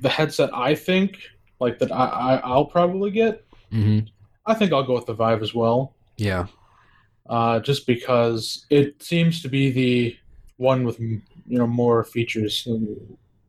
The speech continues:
Speaker 1: better, I guess.
Speaker 2: Mm-hmm.
Speaker 1: Uh, like, the Oculus uses one base station to track you.
Speaker 2: Yep.
Speaker 1: And the, the Vive uses two.
Speaker 2: Two, yeah.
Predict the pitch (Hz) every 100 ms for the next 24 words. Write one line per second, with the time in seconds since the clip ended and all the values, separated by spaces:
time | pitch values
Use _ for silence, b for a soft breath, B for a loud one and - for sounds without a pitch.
0 | _ - 139 127 113 - 123 117 117 113
1 | - _ _ _ - 113 110 107 110 _
2 | _ _ _ - 117 117 117 113 110 -
3 | _ _ _ 139 127 - 131 156 202 208
4 | 143 135 135 139 135 127 123 120 - -
5 | 127 151 156 165 165 151 151 - 160 165
6 | 165 165 165 - 139 143 143 170 175 -
7 | _ _ _ _ - 101 - _ _ -
8 | _ 131 135 131 131 127 127 104 127 147
9 | 160 156 147 123 117 - - 156 113 127
10 | 113 101 - 110 104 101